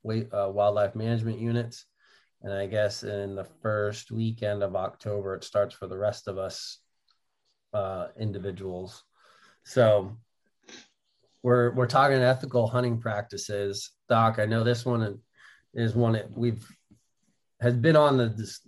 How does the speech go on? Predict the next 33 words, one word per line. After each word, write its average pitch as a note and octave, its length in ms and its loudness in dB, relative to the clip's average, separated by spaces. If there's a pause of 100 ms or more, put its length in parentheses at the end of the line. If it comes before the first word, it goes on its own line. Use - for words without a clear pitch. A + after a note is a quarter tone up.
(120)
the A2 120 0
discussion B2+ 680 4
board. A2 360 0
We A2 160 -2
just A#2 200 -6
haven't A#2+ 220 4
had A2 160 -2
a G#2 40 -16
chance A#2 320 -4
to A2 100 -8
really A2 240 -2
put A#2 220 0
it A#2 140 -2
to G2+ 220 -6 (460)
fruition. A#2+ 640 2
So G#2 480 0 (580)
you B2+ 100 2
wanna, C3+ 500 2
you C3+ 80 -4
wanna B2+ 300 0
open B2 320 -2
us A#2 240 -2
up A#2 320 0
with A2 160 -8
sort A2+ 300 -4
of A2 140 0
the G#2 80 -8
direction G#2 520 -4
to G#2+ 100 -6
go G#2+ 180 -2
with G#2 120 -8
this G#2+ 140 -8
conversation? A2+ 680 -4